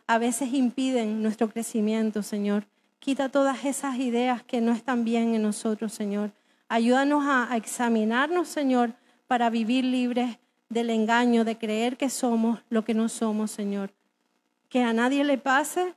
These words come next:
lo que me pasó a mí en ese tiempo, Señor, de, de creer que era, pero en realidad no era, Señor. Porque eso es vivir con pánico, es vivir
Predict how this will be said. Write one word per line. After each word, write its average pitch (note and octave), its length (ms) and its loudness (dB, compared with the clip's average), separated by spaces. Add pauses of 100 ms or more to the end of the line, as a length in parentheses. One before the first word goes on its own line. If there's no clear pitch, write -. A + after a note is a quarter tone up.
lo B3 160 2
que A#3+ 100 0
me A#3 140 0
pasó A3 320 -4
a A3 80 -2
mí A#3+ 180 0
en A#3+ 100 2
ese A3+ 240 -4
tiempo, A#3+ 380 -4
Señor, A#3+ 420 -4
de, A3 200 -4 (240)
de B3 140 0
creer B3 400 0
que C#4+ 300 0
era, G#3 360 0
pero A#3+ 160 4
en A#3 60 4
realidad A3 580 2 (220)
no A#3+ 240 0
era, G#3+ 260 -2
Señor. G3+ 440 -2
Porque A3 240 -4
eso B3+ 180 -4
es A3+ 60 -4
vivir B3 440 -2 (340)
con G#3+ 240 2
pánico, C4+ 440 2
es B3+ 140 2
vivir A#3+ 420 0